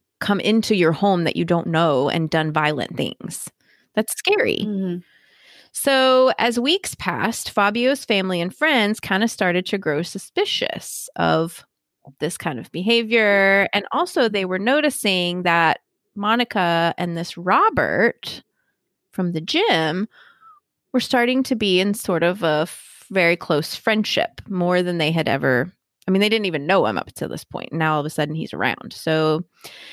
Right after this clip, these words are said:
Speaker 1: the month after Fabio's death, Monica actually went to Las Vegas with Robert.
Speaker 2: Oh.
Speaker 1: So at that point,
Speaker 2: Okay.
Speaker 1: the family was like, "Mm, could you maybe look into Robert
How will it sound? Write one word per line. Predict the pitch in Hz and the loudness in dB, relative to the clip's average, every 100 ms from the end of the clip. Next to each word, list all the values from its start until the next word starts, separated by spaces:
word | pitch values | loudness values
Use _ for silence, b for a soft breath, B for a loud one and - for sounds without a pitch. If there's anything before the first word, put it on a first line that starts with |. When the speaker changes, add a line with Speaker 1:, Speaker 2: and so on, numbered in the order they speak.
| B B B B _ _ - | B B B B _ _ -4
Speaker 1:
the | 208 | 0
month | 208 233 254 | 2 2 2
after | 233 226 220 | 0 0 0
Fabio's | - 202 208 214 180 180 | 2 0 2 2 2 0
death, | 233 233 190 202 - | 0 2 2 -2 -6
Monica | 185 180 202 208 | -2 0 0 -2
actually | - 170 - 175 | -2 -2 -2 -2
went | 165 156 | -2 -4
to | 196 | -2
Las | 170 156 - | 0 -2 0
Vegas | 202 262 - - | 0 2 -2 -4
with | - 165 | -10 -8
Robert. | - - 65 - _ _ _ _ _ _ _ _ _ _ _ _ _ _ _ _ 285 | -6 -6 -8 -14 _ _ _ _ _ _ _ _ _ _ _ _ _ _ _ _ 2
Speaker 2:
Oh. | 320 156 | 2 2
Speaker 1:
So | - 240 226 220 - | 2 4 4 2 0
at | - 311 | -2 0
that | 339 339 | 0 0
point, | 226 185 165 | 0 0 0
Speaker 2:
Okay. | 190 | -2
Speaker 1:
the | |
family | 175 185 180 170 | 0 0 2 0
was | 156 165 | -2 0
like, | 151 151 - _ _ - | 2 0 -2 _ _ -4
"Mm, | 262 262 247 _ _ _ _ _ _ - | -2 0 -4 _ _ _ _ _ _ -4
could | 285 269 | -2 0
you | 622 - | -2 -4
maybe | 466 240 | 0 4
look | 170 - | 4 2
into | 202 214 202 | 0 0 0
Robert | 226 226 233 226 | 2 2 2 0